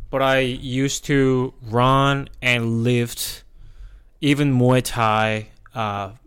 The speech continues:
in a fasted state. Didn't have any problem. The only thing that I had problem with was probably Muay Thai, um, during explosive drills. That's when I had felt like, uh, you know,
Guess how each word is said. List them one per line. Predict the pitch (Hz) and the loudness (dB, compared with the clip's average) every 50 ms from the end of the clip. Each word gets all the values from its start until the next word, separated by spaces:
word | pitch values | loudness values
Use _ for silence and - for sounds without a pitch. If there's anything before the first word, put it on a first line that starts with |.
| _ - | _ -8
in | 135 117 | -6 -6
a | 110 | -4
fasted | - 123 113 104 - - - 104 | -2 0 0 0 -2 -4 -6 -4
state. | - - - 104 90 92 95 - - - - - - - - - - - - - | -6 -4 -6 -6 -8 -8 -14 -16 -18 -20 -20 -20 -20 -20 -20 -20 -18 -18 -12 -6
Didn't | - 135 139 | -4 0 2
have | 143 143 | 2 2
any | 143 139 131 | 2 2 0
problem. | - 135 120 113 110 107 113 | 2 2 2 2 2 2 0
The | 135 | 2
only | 135 151 160 | 2 2 2
thing | 156 170 156 143 | 0 0 0 0
that | 139 143 | 2 4
I | 139 | 4
had | 131 135 135 120 - | 4 2 0 -2 -2
problem | - 127 123 123 131 127 123 | 0 0 0 2 0 0 0
with | 120 120 110 104 110 | 0 0 0 -2 -4
was | 123 117 117 110 107 101 - - - | -4 -2 -2 -2 -2 -2 -4 -6 -8
probably | - - - - 160 170 175 185 175 143 | -10 -8 -2 2 2 4 4 4 2 2
Muay | 123 120 120 123 131 135 | 2 2 2 2 0 0
Thai, | - - 143 139 143 147 160 160 - - - - - - - - - - - - - - | -2 -2 0 2 2 2 2 0 -4 -10 -20 -20 -20 -20 -20 -20 -20 -20 -20 -20 -12 -6
um, | 117 110 110 107 107 107 104 101 101 98 95 101 - - - - | -2 0 2 4 4 2 2 0 -2 -4 -8 -10 -14 -16 -16 -8
during | 120 143 139 131 123 | -2 0 2 2 2
explosive | 110 - - - - - - 120 120 127 - - - 160 151 143 | 0 -2 -2 -2 -2 -2 -2 -2 0 0 0 2 2 0 0 -2
drills. | - 156 160 165 170 175 180 175 - - - - - - - - - - | -2 -4 -2 -2 -2 -2 -4 -6 -10 -12 -14 -14 -18 -20 -20 -20 -16 -12
That's | 135 123 120 117 131 127 135 131 - - | -10 -6 -2 0 2 2 2 0 -2 -4
when | 143 135 127 | -2 -2 0
I | 120 | 2
had | 123 120 113 113 113 110 - - - - - - - - - - - | 2 2 2 2 0 -4 -8 -20 -20 -20 -20 -20 -20 -20 -16 -6 0
felt | 165 143 127 123 117 | 2 4 4 4 2
like, | 113 117 - | 0 -2 -2
uh, | 135 131 123 117 107 101 92 76 65 64 | -4 -6 -6 -6 -6 -6 -8 -10 -12 -14
you | 117 120 | -12 -12
know, | 107 98 98 98 110 | -12 -12 -12 -12 -14